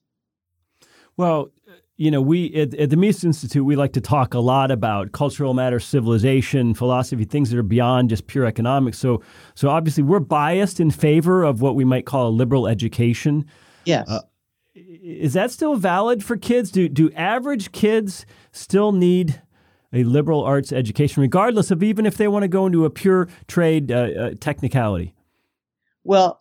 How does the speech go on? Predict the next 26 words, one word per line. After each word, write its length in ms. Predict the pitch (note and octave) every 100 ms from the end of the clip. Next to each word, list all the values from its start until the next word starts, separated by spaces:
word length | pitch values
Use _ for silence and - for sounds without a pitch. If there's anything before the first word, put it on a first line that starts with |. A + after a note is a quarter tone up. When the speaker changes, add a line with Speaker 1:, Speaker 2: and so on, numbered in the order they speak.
| -
Speaker 2:
first 240 | A#3 A#3
of 80 | E3+
all, 180 | D#3 C#3
it's 180 | C3+
important 400 | D3 C#3+ E3+ D#3+
that 100 | C#3 -
we 120 | C#3
define 800 | B2 A#2 - C#3+ C#3 B2+ A#2+ A#2
liberal 340 | A#2 C3 A#2 A2+
arts. 520 | B2+ F#2 - - - _ _ _ _ _
And, 580 | D#3+ C#3+ C#3 C3+ C3 A#2+ - _ _ _ _ -
uh, 60 | D#3 - _ _ _ -
technically 640 | A3+ A3 A3 G3+ F3 D#3+
and 140 | C3 C#3
historically, 1040 | C#3 - - G#3 G3 F3+ - B2+ A2+ A#2 _ _ _ _
the 160 | C#3+ D#3
liberal 360 | F3 G3 F#3+
arts 340 | E3+ E3 E3 -
meant 600 | C#3 D3 C#3+ C3+ - - _ _
the 180 | A#2+ D#3
things 560 | D#3+ - G3+ G3+ G3+ E3
that 220 | E3+ -
liberate 640 | C#3+ E3 D3+ D#3 D3+ C#3+ -
one 640 | B2+ C#3+ C#3 C3+ C3+ C#3 _ _
from 240 | - C3+ B2+
tyranny. 640 | - D#3 C3 G#2+ G2+ -